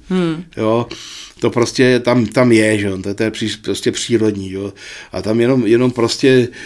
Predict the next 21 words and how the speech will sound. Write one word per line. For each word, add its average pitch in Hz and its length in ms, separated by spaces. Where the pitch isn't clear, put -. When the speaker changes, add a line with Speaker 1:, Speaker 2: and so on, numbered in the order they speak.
Speaker 2:
eh, 113 400
tam 123 120
měli 123 220
jenom 117 360
základní, 117 580
ta-, 110 160
no 117 140
základní. 101 560
<laughs> 101 120
Měli 123 260
tam, 120 200
že 113 80
jo, 101 120
klarineta, 120 580
mají 104 300
flét, 120 440
no 107 100
to 107 140
už 107 160
je 110 60
jako, 104 320